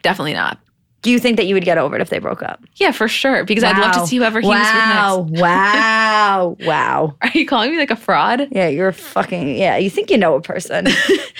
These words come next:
Speaker 1: No,
Speaker 2: You
Speaker 1: listen.
Speaker 2: just, you start a business with somebody and then they fucking tell you they'd get over it if Justin and Haley broke up. And you're supposed to fucking hang out with this person every day now and fucking do everything. Fucking move on.
Speaker 1: No, I could get,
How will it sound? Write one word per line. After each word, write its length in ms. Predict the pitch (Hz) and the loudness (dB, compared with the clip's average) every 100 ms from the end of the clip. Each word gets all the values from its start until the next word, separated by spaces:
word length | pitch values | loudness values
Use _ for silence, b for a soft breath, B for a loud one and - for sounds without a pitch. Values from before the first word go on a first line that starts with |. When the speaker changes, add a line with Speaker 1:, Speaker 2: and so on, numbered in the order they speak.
| B B | B B
Speaker 1:
No, 140 | 196 | -2
Speaker 2:
You 100 | 208 | 0
Speaker 1:
listen. 160 | 220 254 | 2 2
Speaker 2:
just, 280 | 247 - - | 0 -2 -4
you 120 | 208 | -4
start 400 | - - 302 359 | -4 0 2 2
a 60 | - | 2
business 340 | 330 285 294 | 0 0 -4
with 100 | 294 | -2
somebody 280 | 320 294 294 | 0 2 4
and 100 | 269 | 2
then 80 | 226 | 2
they 100 | 214 | 0
fucking 360 | 208 254 220 202 | 0 -2 -2 -4
tell 200 | - 302 | -2 0
you 120 | 320 320 | 2 2
they'd 180 | 302 | 2
get 140 | 262 277 | 2 4
over 300 | 254 214 208 | 4 4 2
it 40 | |
if 120 | 202 | 2
Justin 300 | 214 226 226 226 | 2 0 2 2
and 80 | 233 | 4
Haley 240 | 208 196 | 4 2
broke 300 | 196 202 196 | 2 0 2
up. 220 | 170 151 B B B - | 0 0 B B B 0
And 80 | |
you're 80 | 220 | 0
supposed 240 | 220 233 220 | 2 -2 0
to 100 | 214 | -4
fucking 380 | - 262 240 | 0 0 2
hang 280 | 202 226 285 | 2 2 2
out 180 | 320 311 | 2 2
with 100 | 302 | 2
this 80 | 294 | 2
person 300 | 302 247 208 | 2 2 2
every 300 | 208 233 302 | 2 2 2
day 200 | 269 226 | 2 2
now 280 | 190 170 170 | 2 0 0
and 220 | 185 180 | -2 -4
fucking 420 | - 214 214 196 185 | -2 0 2 2 2
do 180 | 247 | 2
everything. 520 | 247 208 185 165 156 - - | 2 2 0 0 -2 -6 -10
Fucking 400 | - - - 226 | -14 -12 0 2
move 200 | 208 170 | 4 2
on. 320 | 139 160 165 - B B B B B | 2 0 0 -6 B B B B B
Speaker 1:
No, 220 | 311 415 - | 0 0 0
I 140 | 240 | 0
could 140 | 294 370 | -2 0
get, 220 | 254 | -2